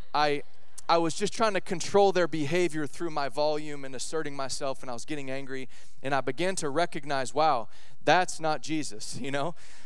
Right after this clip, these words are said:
Like, just, ooh, that's not Jesus. Like, yelling at my boys is not Jesus. They're, you know, six and four, and, and, uh, and I remember one day I was reading in Matthew, and, and it was just having my quiet time, and Jesus said, he goes, "I'm,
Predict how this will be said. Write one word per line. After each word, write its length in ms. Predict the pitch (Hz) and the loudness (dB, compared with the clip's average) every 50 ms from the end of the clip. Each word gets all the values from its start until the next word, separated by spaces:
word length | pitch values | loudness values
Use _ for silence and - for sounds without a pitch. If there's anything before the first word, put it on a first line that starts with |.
| - - - | -4 -2 -2
Like, 180 | - 143 135 | 0 -2 0
just, 320 | - - 147 143 - - - - | 0 -2 -2 -2 -2 -4 -4 -4
ooh, 240 | 151 165 180 156 135 | -2 0 0 0 0
that's 300 | 113 120 139 147 - - | 2 2 2 2 0 -2
not 220 | - 156 156 139 107 | -2 -2 -2 -2 -2
Jesus. 440 | - 156 170 160 113 117 110 - | -2 -2 -2 -2 -2 -4 -4 -2
Like, 160 | - 120 113 - | -2 -2 -2 0
yelling 360 | 131 135 147 151 151 151 151 | 0 2 2 0 0 -2 -4
at 80 | 151 | -4
my 140 | - 143 139 | -4 -4 -4
boys 440 | 135 - 135 147 151 143 139 120 120 | -4 -2 -2 -2 -2 -2 -2 -4 -4
is 140 | 123 107 101 | -4 -4 -4
not 220 | 123 120 123 92 | -4 -4 -4 -4
Jesus. 440 | - 135 170 170 139 - 113 104 - | -4 -4 -4 -4 -2 -4 -4 -4 -4
They're, 320 | - 123 120 117 117 113 - - | -4 -4 -2 -2 -4 -4 -4 -4
you 120 | - 127 127 | -4 -4 -4
know, 100 | 120 113 | -4 -4
six 460 | 110 - - 151 143 - - - - | -4 -4 -4 -4 -2 -2 -4 -4 -4
and 100 | 113 110 | -4 -4
four, 320 | - - 143 139 135 131 | -2 0 0 0 0 0
and, 180 | 120 107 101 101 - - - - - - - - - - - - - - | -2 -2 -4 -4 -4 -4 -4 -4 -4 -4 -4 -4 -4 -4 -4 -4 -2 -2
and, 240 | - 135 127 123 | -2 0 0 0
uh, 200 | 123 123 120 113 107 - - - - - - - | 0 0 0 0 -2 -4 -4 -4 -4 -4 -4 -2
and 100 | - 127 | 0 0
I 40 | 143 | 0
remember 320 | 143 151 170 175 170 165 147 | 2 2 2 2 2 2 2
one 180 | 143 147 147 | 2 0 2
day 160 | 147 156 147 | 2 2 2
I 80 | 147 139 | 2 2
was 200 | 131 131 117 107 | 2 0 0 0
reading 280 | 127 143 147 143 139 131 | 0 0 0 0 0 0
in 120 | 127 120 | 0 0
Matthew, 480 | 120 123 135 135 - - 135 135 131 123 | 0 2 0 0 0 -2 -2 -2 -2 -2
and, 200 | 117 110 110 - - - | -2 -2 -4 -4 -4 -4
and 240 | 120 117 113 113 - - - - - - - - | -4 -4 -4 -4 -4 -4 -4 -4 -4 -4 -4 -4
it 120 | - 104 | -4 -4
was 100 | 110 110 | -4 -4
just 300 | 107 117 127 117 - - - - - - - | -2 -2 -2 -2 -2 -2 -2 -4 -4 -2 -2
having 240 | 117 123 131 131 131 | 0 0 0 0 0
my 100 | 127 120 | -2 0
quiet 360 | - - 131 127 127 120 - | 0 2 2 2 2 0 0
time, 280 | - 131 120 120 120 | -2 -2 -2 -2 -2
and 100 | 117 110 | -2 -2
Jesus 320 | 104 110 123 117 110 120 113 | -2 -2 -2 -2 -2 -2 -2
said, 220 | - - 127 120 | -2 -2 -2 -2
he 60 | 120 | -2
goes, 220 | 110 113 113 107 120 | -2 -2 0 0 0
"I'm, 280 | 113 113 113 107 104 | 0 0 -2 -2 -4